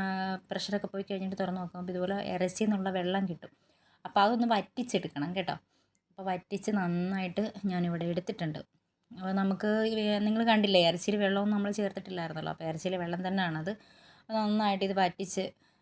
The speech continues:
നമുക്ക് എടുക്കാം. അപ്പം ഞാനിങ്ങനെ നന്നായിട്ട് വറ്റിച്ചെടുത്തിട്ടുണ്ട്.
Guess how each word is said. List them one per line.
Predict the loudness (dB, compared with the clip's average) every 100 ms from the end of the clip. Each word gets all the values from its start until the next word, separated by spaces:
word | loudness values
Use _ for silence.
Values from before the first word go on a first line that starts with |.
| _
നമുക്ക് | -4 -2 0
എടുക്കാം. | -2 -2 -6 -8 -10 -10
അപ്പം | -6 -2
ഞാനിങ്ങനെ | 0 0 0 0 -4 -8 -8
നന്നായിട്ട് | -4 -2 -2 -4
വറ്റിച്ചെടുത്തിട്ടുണ്ട്. | -4 -4 -6 -10 -6 -4 -6 -10 -8 -6